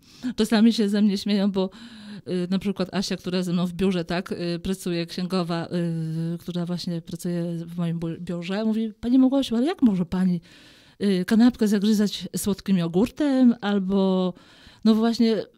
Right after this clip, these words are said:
lubię takie połączenia, nie przeszkadzają mi zupełnie, gdy jem coś słonego, a zagryzę na przykład czymś słodkim.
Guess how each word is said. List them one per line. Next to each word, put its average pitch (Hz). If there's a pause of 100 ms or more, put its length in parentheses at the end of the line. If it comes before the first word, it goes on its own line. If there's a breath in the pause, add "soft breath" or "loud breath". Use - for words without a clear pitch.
(300)
lubię 196
takie 175
połączenia, 175
nie 226
przeszkadzają 226
mi 208
zupełnie, 175
gdy 190
jem 185
coś 185
słonego, 190
a 175
zagryzę 185
na 170
przykład 175 (120)
czymś 196
słodkim. 175